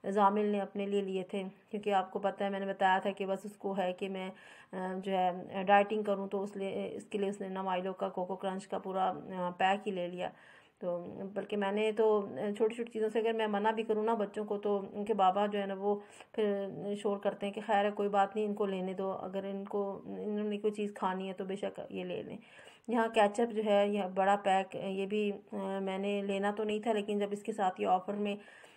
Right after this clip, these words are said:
अ, मायोनीज का स्मॉल पैक जो है, वो फ्री मिल रहा था, तो फिर मैंने कहा, "चलो, ये भी ले लूँ," क्योंकि मायोनीज जो अलग से जो लेनी है, तो फिर ये बड़ा ही ले लूँ।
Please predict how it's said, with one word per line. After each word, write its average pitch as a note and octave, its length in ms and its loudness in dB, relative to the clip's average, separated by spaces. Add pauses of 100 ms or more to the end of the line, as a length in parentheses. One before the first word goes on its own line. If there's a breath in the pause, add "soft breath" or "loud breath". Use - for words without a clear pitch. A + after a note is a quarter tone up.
(120 loud breath)
अ, F#3+ 220 2
मायोनीज G3+ 380 2
का G#3 500 4
स्मॉल G#3 320 6
पैक G3+ 280 6
जो G3+ 140 0
है, F#3+ 60 -2
वो G3 60 -4
फ्री G#3+ 240 0
मिल G3 160 0
रहा F#3 180 0
था, G3 160 -2
तो F#3+ 420 -4 (140)
फिर G3+ 80 -2
मैंने F#3+ 200 -4
कहा, G3+ 100 -2
"चलो, G3 260 -4
ये G3 160 0
भी G3 140 -2
ले F3+ 140 -2
लूँ," F#3+ 180 -8
क्योंकि G3+ 220 -8
मायोनीज F#3+ 340 -2
जो G#3+ 100 0
अलग G3 280 2
से A#3 120 -8
जो A3 140 4
लेनी G3 280 0
है, G3+ 60 -4
तो G#3 100 -4
फिर G#3 160 -2
ये G#3 220 0
बड़ा F#3+ 180 0
ही F#3 100 -2
ले F3+ 180 -6
लूँ। - 160 -12